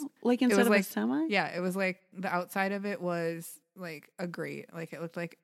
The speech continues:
Speaker 2: a cage, and it had new cars in it. And I don't think that they were all complete, but it looked like they were, like, the frames.
Speaker 1: Yeah,
Speaker 2: I
Speaker 1: I
Speaker 2: don't know.
Speaker 1: think,
Speaker 2: It was weird. I've
Speaker 1: yeah,
Speaker 2: never
Speaker 1: I
Speaker 2: seen that
Speaker 1: think
Speaker 2: before.
Speaker 1: trains are mostly used now to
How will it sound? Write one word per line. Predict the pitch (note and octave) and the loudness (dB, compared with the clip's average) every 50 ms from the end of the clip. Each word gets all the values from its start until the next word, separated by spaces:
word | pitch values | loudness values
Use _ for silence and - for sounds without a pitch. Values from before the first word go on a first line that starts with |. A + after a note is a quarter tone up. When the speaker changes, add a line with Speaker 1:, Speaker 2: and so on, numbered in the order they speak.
| _ _ - | _ _ -16
Speaker 2:
a | E3 | -14
cage, | - - D#3+ C#3 C#3 D#3 D#3+ - - _ _ _ _ _ _ _ - | -10 -8 -8 -8 -8 -8 -10 -12 -12 _ _ _ _ _ _ _ -6
and | - E3+ | -4 -4
it | D#3+ | -2
had | E3 D#3+ D#3 | -4 -4 -4
new | D#3 E3 E3 | -4 -6 -6
cars | D3+ - D3+ C#3 C#3+ D3 C#3+ | -6 -6 -8 -8 -8 -10 -12
in | B2+ | -14
it. | B2+ C3+ D3 - _ _ _ _ _ _ _ _ - | -14 -14 -16 -16 _ _ _ _ _ _ _ _ -8
And | F#3+ F3 E3+ | -6 -4 -2
I | E3+ E3+ | -2 -2
don't | E3 F3 E3+ E3+ D#3+ - | -2 -2 -2 -2 -4 -4
think | - F3 E3+ | -4 -4 -2
that | F3 E3 - | -4 -4 -4
they | D#3+ D3+ | -2 -2
were | D3+ | -2
all | D3 D3 | -4 -6
complete, | - - D3 C#3 - - E3 D3+ D#3 E3+ - - | -6 -8 -10 -10 -10 -12 -12 -10 -10 -10 -10 -6
but | - E3+ D#3 | -4 -4 -4
it | C#3+ C3 - | -4 -6 -6
looked | E3+ E3+ E3 D#3+ - - | -6 -6 -6 -6 -10 -10
like | D#3+ D3 C#3+ - - - _ | -10 -10 -10 -12 -16 -20 _
they | F#3+ F3 D#3 D#3 D#3+ | -14 -14 -12 -12 -12
were, | D#3+ D3+ D3+ D#3+ E3+ E3 _ _ _ _ _ _ _ _ - | -12 -12 -12 -12 -14 -16 _ _ _ _ _ _ _ _ -20
like, | - - - | -20 -18 -18
the | D#3+ | -18
frames. | - - D3+ B2+ - F3 | -16 -14 -12 -8 -6 -4
Speaker 1:
Yeah, | F3 F3 | -4 -4
Speaker 2:
I | - - | -4 -4
Speaker 1:
I | |
Speaker 2:
don't | C4+ F3 | -4 -4
know. | F3 | 0
Speaker 1:
think, | - C4 A#3+ | 0 0 2
Speaker 2:
It | |
was | F3+ F3+ - F3+ | 0 -2 -4 -4
weird. | F3+ F3+ E3 D#3 | -2 -2 0 -2
I've | E3 E3+ F3 | -2 -2 2
Speaker 1:
yeah, | E3 | 4
Speaker 2:
never | G3+ G3 - | 4 4 4
Speaker 1:
I | E3 | 2
Speaker 2:
seen | - - D#3+ | 0 2 2
that | B3+ | 4
Speaker 1:
think | B3 G#3 - | 2 2 0
Speaker 2:
before. | - D#3+ D3 C#3+ D#3+ E3+ - _ _ _ _ - | -2 -4 -4 -4 -4 -6 -8 _ _ _ _ 0
Speaker 1:
trains | - A#3 G#3 G3+ F#3+ F3+ | 4 6 6 6 6 6
are | F3+ E3+ | 4 4
mostly | E3+ D#3+ D#3+ E3 - - D#3 D3+ | 4 2 0 0 -2 -2 -2 0
used | C3+ E3 - | 0 0 0
now | D#3+ D3+ D3+ | 0 -2 -2
to | - - | -2 -4